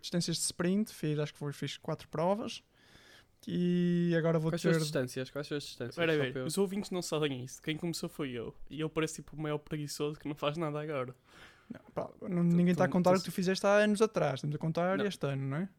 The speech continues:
Speaker 3: E este ano também fiz. Não fiz
Speaker 1: Que
Speaker 3: provas.
Speaker 1: provas é que fizeste?
Speaker 3: Pá, não fiz nenhuma, mas
Speaker 1: Portanto,
Speaker 3: não
Speaker 1: prova de
Speaker 3: importa.
Speaker 1: sprint, prova de sprint são, eh, setecentos e cinquenta metros de nadar, eh, vinte quilómetros de bicicleta e cinco a correr.
Speaker 2: Pá,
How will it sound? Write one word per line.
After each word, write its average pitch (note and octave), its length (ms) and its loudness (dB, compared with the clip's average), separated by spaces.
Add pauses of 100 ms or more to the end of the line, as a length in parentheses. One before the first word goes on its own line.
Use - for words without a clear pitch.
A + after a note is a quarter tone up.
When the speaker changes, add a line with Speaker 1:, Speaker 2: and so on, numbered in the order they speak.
(180)
Speaker 3:
E C3+ 60 -2
este C3 200 -6
ano B2 120 -6
também C3 200 -10
fiz. C#3 380 -16 (480)
Não B2+ 80 -10
fiz C3+ 160 -10
Speaker 1:
Que - 60 -14
Speaker 3:
provas. F3+ 320 4
Speaker 1:
provas E3 40 2
é D#3 60 4
que - 180 -14
fizeste? D3 400 -6 (520)
Speaker 3:
Pá, B2 120 -14
não A2 100 -14
fiz B2 200 -12
nenhuma, B2 440 -10
mas B2 100 -18
Speaker 1:
Portanto, E3+ 220 0
Speaker 3:
não - 40 -20
Speaker 1:
prova F#3 220 4
de F3 80 4
Speaker 3:
importa. - 80 0
Speaker 1:
sprint, A3+ 500 4
prova F#3+ 220 2
de E3+ 60 -4
sprint G3+ 360 0
são, C#3+ 460 2 (160)
eh, E3 240 0
setecentos F3 380 -2
e E3+ 40 -2
cinquenta E3+ 380 2
metros D#3+ 320 0
de D#3 60 -2
nadar, D#3 500 2 (840)
eh, E3 340 2 (420)
vinte F#3+ 220 0
quilómetros F3+ 400 2
de D#3+ 60 -2
bicicleta F3+ 680 0
e F3 240 2
cinco E3+ 320 2
a D3+ 40 -2
correr. - 300 -4 (1700)
Speaker 2:
Pá, A#2+ 380 -6